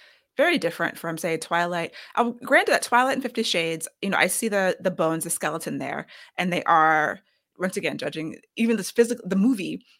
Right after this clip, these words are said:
like, the visually in the movies, they have a similar sort of dry, dark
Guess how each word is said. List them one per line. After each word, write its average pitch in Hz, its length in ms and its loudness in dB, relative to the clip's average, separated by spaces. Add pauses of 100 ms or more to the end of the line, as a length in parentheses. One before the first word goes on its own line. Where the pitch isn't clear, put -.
like, 170 120 -10
the 175 60 -6
visually 180 580 2
in 175 120 -4
the 165 60 -4
movies, 175 560 -6
they 160 120 -4
have 160 180 -6
a 160 40 -8
similar 165 280 -6
sort 214 160 -12
of 160 80 -14
dry, 175 480 -2
dark 165 460 -2